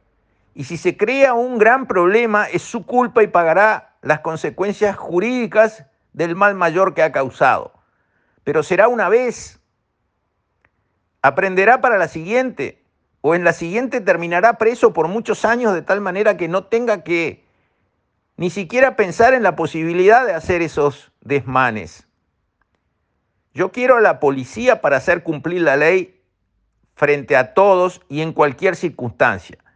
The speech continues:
No puede ser que votemos en el Parlamento una ley para imp-,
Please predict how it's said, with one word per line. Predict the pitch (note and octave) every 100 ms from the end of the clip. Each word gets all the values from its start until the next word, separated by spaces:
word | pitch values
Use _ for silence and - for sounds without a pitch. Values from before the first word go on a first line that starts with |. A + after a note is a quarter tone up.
| _ _ _ _ -
No | D#3 G#3
puede | C#4 B3+ -
ser | G3 E3 A2+
que | A2
votemos | A2 - D#3+ D3+ B2+
en | B2+
el | B2 G#2
Parlamento | B2 B2 B2+ D#3+ D3+ A#2+ D2 - _ _ _ _ _ -
una | D#3 D#3
ley | E3 F3+ F#3
para | D3+ D#3
imp-, | D3 A2+ - C#3